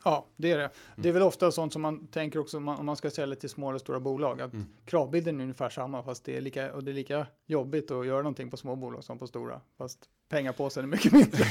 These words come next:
Speaker 2: <laughs> Precis.
Speaker 1: <laughs> Så det är väl, det är väl så. Så de som lyckas på de små bolagen, de, eh, får otrolig volym på det och, eh,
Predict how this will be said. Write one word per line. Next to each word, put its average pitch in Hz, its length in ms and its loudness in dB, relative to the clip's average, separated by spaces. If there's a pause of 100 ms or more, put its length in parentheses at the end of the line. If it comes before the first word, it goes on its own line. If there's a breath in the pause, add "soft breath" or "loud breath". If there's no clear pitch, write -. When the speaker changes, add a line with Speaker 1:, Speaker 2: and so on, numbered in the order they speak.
Speaker 2:
<laughs> 214 100 6
Precis. 135 500 4
Speaker 1:
<laughs> - 60 -20 (880 loud breath)
Så 110 100 -2
det 180 100 8
är 196 40 8
väl, 208 160 4
det 196 60 10
är 220 40 10
väl 214 80 6
så. 135 180 2
Så 165 120 -2
de 175 140 4
som 185 140 4
lyckas 208 340 6
på 208 60 -2
de 185 100 2
små 285 160 0
bolagen, 139 420 2
de, 170 280 2
eh, 151 240 4
får 156 340 0
otrolig 170 380 0
volym 185 260 2
på 127 140 0
det 127 160 -4
och, - 240 -12
eh, - 160 -10